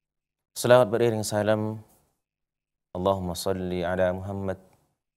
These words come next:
wa ala ali Muhammad. Kita mohonkan sebanyak-banyaknya agar Allah sampaikan untuk Nabi kita sallallahu alaihi wasallam, untuk keluarganya dan para sahabatnya,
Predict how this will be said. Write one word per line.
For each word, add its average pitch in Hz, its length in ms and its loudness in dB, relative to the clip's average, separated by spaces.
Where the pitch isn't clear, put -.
wa 95 200 -2
ala 92 160 0
ali 98 120 -4
Muhammad. 90 560 -6
Kita 95 160 -8
mohonkan 92 480 -6
sebanyak-banyaknya 87 1300 -6
agar 87 280 -6
Allah 98 200 -4
sampaikan 104 720 -6
untuk 95 240 -10
Nabi 90 240 -6
kita 92 480 -4
sallallahu 90 560 -4
alaihi 85 80 -8
wasallam, 87 380 -8
untuk 80 140 -14
keluarganya 92 420 -2
dan 85 240 -6
para 82 160 -4
sahabatnya, 85 720 -8